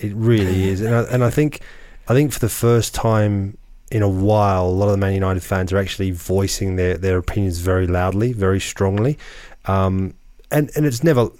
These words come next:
you know, Bridgie and I, we know what it's like. You know, when you get booed or you're giving a hard time, it's never nice. But I can, I can understand why United fans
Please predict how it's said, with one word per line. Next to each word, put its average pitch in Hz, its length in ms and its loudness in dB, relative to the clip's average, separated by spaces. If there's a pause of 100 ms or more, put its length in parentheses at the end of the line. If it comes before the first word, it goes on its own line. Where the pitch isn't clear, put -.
you - 120 -10
know, 123 60 2
Bridgie 123 340 0
and 113 80 4
I, 104 120 4
we 104 240 -2
know 127 140 4
what 107 80 4
it's 95 120 -6
like. 90 260 -2
You 107 40 0
know, 104 60 2
when 110 80 2
you 113 80 2
get 107 240 0
booed 98 340 2
or 90 300 -2
you're 101 100 -10
giving 104 240 2
a 92 60 2
hard 98 240 0
time, 98 340 -2
it's - 160 -8
never 107 380 0
nice. 90 440 -2 (540)
But 127 120 -2
I - 20 -4
can, - 320 -6
I 135 80 -4
can 151 200 0
understand 165 720 2
why 101 140 2
United 101 380 2
fans 98 360 -2